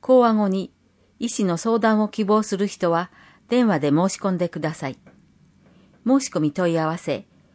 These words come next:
健康増進課。本庁二階、電話二二零五零六。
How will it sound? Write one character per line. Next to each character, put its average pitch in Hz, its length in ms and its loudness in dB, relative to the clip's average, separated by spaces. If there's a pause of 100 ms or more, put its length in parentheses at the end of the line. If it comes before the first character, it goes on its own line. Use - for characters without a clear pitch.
(240)
健 262 260 2
康 240 160 0
増 220 180 2
進 190 240 -2
課。 - 240 -10 (800)
本 254 240 2
庁 233 220 2
二 185 140 0
階、 165 320 -6 (520)
電 202 280 0
話 135 220 -4 (300)
二 240 240 2
二 214 340 2 (120)
零 247 220 2
五 147 260 2
零 151 220 -2
六。 - 360 -10